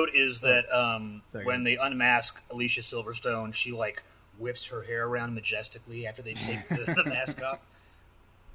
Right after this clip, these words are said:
Speaker 2: Yeah.
Speaker 1: I thought that was
Speaker 2: Uh,
Speaker 1: funny.
Speaker 2: I was gonna say, so, talking about the main cast, like, I think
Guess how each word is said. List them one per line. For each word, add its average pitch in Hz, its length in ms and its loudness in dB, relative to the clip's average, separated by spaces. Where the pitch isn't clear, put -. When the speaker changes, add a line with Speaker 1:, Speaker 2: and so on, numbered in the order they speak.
Speaker 2:
Yeah. 107 260 -4
Speaker 1:
I 117 60 -6
thought 113 120 2
that 107 160 0
was 98 120 -6
Speaker 2:
Uh, 92 60 -8
Speaker 1:
funny. - 220 -14
Speaker 2:
I 135 60 2
was 147 100 2
gonna 156 100 4
say, 151 180 6
so, 139 340 2
talking 180 240 4
about 170 180 0
the - 60 -6
main 120 600 0
cast, 139 400 2
like, 117 80 0
I 117 60 0
think 165 380 0